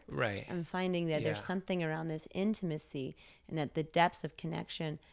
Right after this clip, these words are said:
Speaker 2: that we're able to create. And, you know, the yoga is a big, is a big piece of that, um, because people, they not only have this collective container where they're held in a community, but they have an individual container within themselves,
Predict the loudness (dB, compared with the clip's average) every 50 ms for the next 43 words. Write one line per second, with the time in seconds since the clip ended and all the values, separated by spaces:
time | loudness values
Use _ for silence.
0 | -20 -8 -4 0 2 4 4 4 2 2 0 -2 -4 -4 -6 -8 -6 -4 -2 -2
1 | 0 0 0 -2 -4 -8 -12 -20 -20 -20 -20 -20 -20 -20 -14 -8 -6 -4 -2 -2
2 | -2 -2 -4 -6 -8 -12 -18 -20 -20 _ _ -6 -6 -4 -4 -4 -4 -4 -4 -4
3 | -2 0 2 2 2 2 2 2 2 0 2 2 0 0 0 -6 -16 -20 -20 -20
4 | -10 -8 -2 -2 0 0 2 0 0 -2 -8 -8 -4 -4 -4 -2 -2 -4 -4 -4
5 | -6 -6 -6 -10 -14 -16 -20 -20 -20 -20 -20 -18 -10 -6 -4 -4 -2 -2 -2 -2
6 | -4 -6 -8 -10 _ _ _ -2 0 0 0 -2 -2 -4 -10 -6 -2 2 2 4
7 | 4 2 2 -2 -8 -16 -20 _ _ -20 -18 -16 -14 -10 -8 -2 0 0 2 2
8 | 2 2 2 4 4 4 4 4 4 4 2 2 2 0 0 0 0 0 2 2
9 | 2 0 0 0 0 0 -2 -4 -10 -16 -20 -20 -20 -20 _ -14 -4 4 6 6
10 | 6 6 4 0 -2 -2 0 -2 -2 -2 0 -2 -2 0 2 2 2 2 2 2
11 | 2 2 2 2 0 -2 -6 -8 -6 -4 -2 0 0 0 0 -2 -4 -8 -10 -12
12 | -18 -20 -20 -10 0 2 2 4 4 4 4 4 4 4 4 4 4 4 4 4
13 | 4 2 2 2 2 0 0 0 0 0 0 0 -2 -2 -2 -2 -2 -4 -4 -2
14 | 0 0 0 0 -2 -6 -10 -12 -14